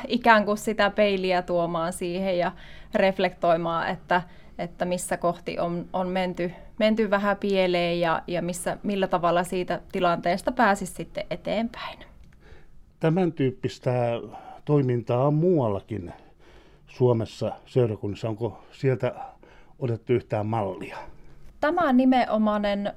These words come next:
Speaker 1: malli, mikä meillä on käytössä, niin on tuolta Kangasalan seurakunnasta, ja minun tietääkseni tätä ei missään muualla Suomessa ole vielä käytössä. Että on,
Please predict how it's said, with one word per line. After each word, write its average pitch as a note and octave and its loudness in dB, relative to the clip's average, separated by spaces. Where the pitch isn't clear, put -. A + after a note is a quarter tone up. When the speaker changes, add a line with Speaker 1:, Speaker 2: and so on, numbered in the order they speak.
Speaker 1:
malli, A3+ 2
mikä G3+ -2
meillä A3+ 2
on F#3+ -6
käytössä, F#3 -6
niin F#3 -6
on F#3+ -6
tuolta F#3+ -6
Kangasalan F#3+ 0
seurakunnasta, F#3 -4
ja F#3+ 0
minun C#4 2
tietääkseni G3 -2
tätä G#3 -2
ei G3+ -2
missään G#3+ -2
muualla F#3+ -2
Suomessa F#3 -4
ole F3+ -2
vielä F#3+ 0
käytössä. F3 -2
Että F#3 -2
on, F#3+ -2